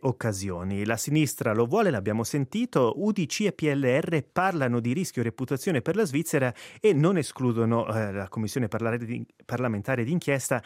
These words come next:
anche se sembrano avere un po' meno fretta dei Verdi e dei Socialisti. Vale la pena ricordare che negli ultimi trenta anni, eh, la, o venticinque anni, una commissione d'inchiesta è stata chiesta,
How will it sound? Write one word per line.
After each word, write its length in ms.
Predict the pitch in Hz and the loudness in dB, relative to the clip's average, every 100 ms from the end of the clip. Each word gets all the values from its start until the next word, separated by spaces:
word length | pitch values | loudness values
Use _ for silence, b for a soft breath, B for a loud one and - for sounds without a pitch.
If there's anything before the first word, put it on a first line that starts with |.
| B B - | B B -2
anche 280 | 180 180 | 0 0
se 140 | 151 - | 0 0
sembrano 460 | - 160 143 127 | 2 4 4 4
avere 240 | 117 139 123 | 4 2 2
un 100 | 113 | 0
po' 160 | 151 | 2
meno 320 | 120 143 135 110 | 4 4 2 0
fretta 480 | - 98 - 107 | -2 -6 -4 -4
dei 340 | 95 104 107 95 | -2 0 0 0
Verdi 380 | 120 110 101 110 | 0 0 -2 -6
e 100 | 104 | -4
dei 120 | 104 | -4
Socialisti. 760 | - 101 101 87 - - 107 143 | -4 -6 -6 -8 -10 -6 -2 0
Vale 120 | 202 | 2
la 120 | 147 | 0
pena 220 | - 160 | 2 2
ricordare 480 | 104 - 123 135 92 | 2 0 0 0 -2
che 120 | - | -4
negli 200 | 110 117 | -2 0
ultimi 440 | 202 - 120 113 104 B B B | -2 0 0 2 0 B B B
trenta 460 | 151 180 170 - | 0 0 0 0
anni, 360 | 180 220 240 240 B B B | 0 2 2 2 B B B
eh, 480 | 127 120 110 110 113 | 0 2 2 0 -2
la, 400 | 117 123 120 95 | -2 -2 -2 -6
o 240 | - - 107 | -10 -6 -2
venticinque 540 | 135 131 - 202 165 | -2 -2 -2 0 0
anni, 220 | 147 202 | 0 0
una 160 | 202 123 | 0 0
commissione 380 | 117 120 190 143 | 0 0 0 -2
d'inchiesta 360 | 117 151 - | -2 -2 -4
è 40 | 147 | -6
stata 240 | 139 127 | -4 -6
chiesta, 440 | - 135 - 147 | -4 -6 -2 -2